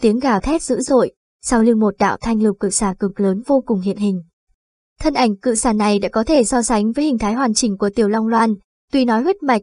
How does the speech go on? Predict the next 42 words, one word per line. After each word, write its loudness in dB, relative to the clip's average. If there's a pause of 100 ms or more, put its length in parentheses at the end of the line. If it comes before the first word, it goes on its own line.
cùng 0
tiềm 0
lực 0
cùng -2
Long -2
Thủng -2
Thiên 0
Địa 0
chân 0
chính -2
chênh 0
lệch, 2 (340)
nhưng -4
công 0
pháp -2
của 0
bách -2
độc 0
xà -2
này 0
cùng -2
Quỷ 0
Ảnh -4
Tu -2
La 2
lại 0
tương 0
đối 0
cao, 2 (260)
hơn 4
nữa 0
nó 0
là 2
ma 0
thú -4
hiến 0
tế 0
của 0
Quỷ -2
Ảnh -6
Tu -2
La, 2